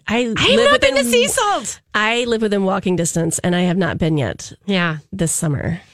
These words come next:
Speaker 2: Do you know what?
Speaker 1: Gotta change
Speaker 2: I
Speaker 1: that.
Speaker 2: have not been to, well, I guess I have been in the very beginning of the summer when I was still working on the Lake Minnetonka Burger Crawl.
Speaker 1: Mm-hmm.
Speaker 2: It was, uh, I had not,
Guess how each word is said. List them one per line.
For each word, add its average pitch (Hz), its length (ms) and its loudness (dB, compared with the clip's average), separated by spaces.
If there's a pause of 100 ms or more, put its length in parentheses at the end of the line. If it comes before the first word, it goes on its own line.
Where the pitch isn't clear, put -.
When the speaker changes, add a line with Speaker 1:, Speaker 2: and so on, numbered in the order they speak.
Speaker 2:
Do - 100 -2
you 294 80 2
know 294 120 4
what? 311 120 2
Speaker 1:
Gotta 220 160 2
change 254 240 2
Speaker 2:
I - 40 0
Speaker 1:
that. - 160 -4 (180)
Speaker 2:
have 233 180 -4
not 233 240 0
been 226 300 0
to, 220 400 0
well, 214 320 2
I 208 100 0
guess 233 180 -2
I 208 60 2
have 185 220 -2
been 185 120 0
in 185 100 2
the 180 60 0
very 220 200 0
beginning 214 400 0
of 254 80 0
the 277 60 0
summer 285 260 0
when 247 160 0
I 196 80 2
was 185 100 0
still 208 400 0
working 196 320 -2
on 196 140 2
the 190 80 2
Lake 185 160 0
Minnetonka 190 400 0
Burger 180 240 0
Crawl. 254 320 -2
Speaker 1:
Mm-hmm. 202 420 0
Speaker 2:
It 233 180 2
was, 208 440 2
uh, 180 520 2 (160)
I 214 200 -2
had 208 640 0 (380)
not, 208 640 0